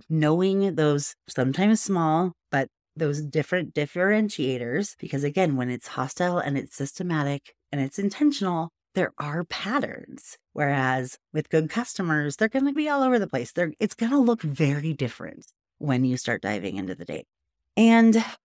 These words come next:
my final point that I wanted to say is, like with payment fraud, refund claims fraud is a zombie. It's not a dragon. And if you haven't heard that analogy, I suggest you go back.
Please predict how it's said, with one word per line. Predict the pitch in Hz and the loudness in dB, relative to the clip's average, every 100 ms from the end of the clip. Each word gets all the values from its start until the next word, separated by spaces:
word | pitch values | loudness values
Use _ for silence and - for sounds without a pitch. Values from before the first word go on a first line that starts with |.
| _ | _
my | 175 170 | -4 -2
final | 190 185 170 | -2 -4 -4
point | - 156 120 - | -4 -4 -4 -4
that | 147 | -2
I | |
wanted | 143 135 135 | 0 -2 -4
to | 139 | -6
say | 139 131 | -4 -4
is, | 131 135 _ - | -2 -4 _ -6
like | 160 185 202 | 0 0 2
with | 240 - | 2 2
payment | 175 165 156 - | -2 0 0 -2
fraud, | - 143 143 139 - _ - | -4 0 0 -2 -8 _ -4
refund | 202 196 254 277 | -2 4 4 6
claims | 233 202 185 | 6 4 2
fraud | - 185 175 - - | 2 2 2 -4 -2
is | 170 156 | 0 2
a | 156 | 0
zombie. | 147 120 123 - - - _ - | 0 -2 -4 -8 -12 -20 _ -8
It's | 139 - | -8 -6
not | 127 120 110 117 | -6 -4 -4 -2
a | |
dragon. | 131 110 110 - 101 165 _ | -2 -2 -2 -6 -6 -6 _
And | - 131 | -8 -4
if | 143 - | -4 -2
you | 208 | -2
haven't | 214 - 277 294 220 | 0 0 2 4 2
heard | 180 220 202 | 2 2 4
that | 170 151 147 - | 2 2 0 -6
analogy, | 160 156 139 139 139 139 - | -4 -2 -2 -2 -2 -4 -6
I | 202 220 214 - - _ | -6 -6 -6 -10 -12 _
suggest | - 294 359 339 | -2 4 4 2
you | 339 | 0
go | 311 339 | 0 2
back. | 359 311 - - | 2 2 -2 -8